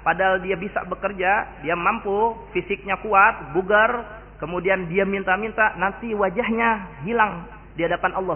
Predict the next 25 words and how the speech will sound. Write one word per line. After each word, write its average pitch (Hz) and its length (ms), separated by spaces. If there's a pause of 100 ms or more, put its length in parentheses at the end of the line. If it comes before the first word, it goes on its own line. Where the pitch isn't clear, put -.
Subhanahu 165 320
wa 151 160
taala 175 240
daripada 165 400
daging-daging 156 640
di 143 40
wajahnya, 139 800
karena 180 240
di 165 80
dunia 202 280
nggak 151 160
tahu 147 160
malu. 143 320
Tapi 233 240
satu 359 240
sisi 415 720 (320)
Rasulullah 208 560
sallallahu 196 240
alaihi - 80
wasallam 208 240
perintahkan 196 480
kita 190 260 (380)
untuk 214 480
memberikan 202 800
sedekah. 156 400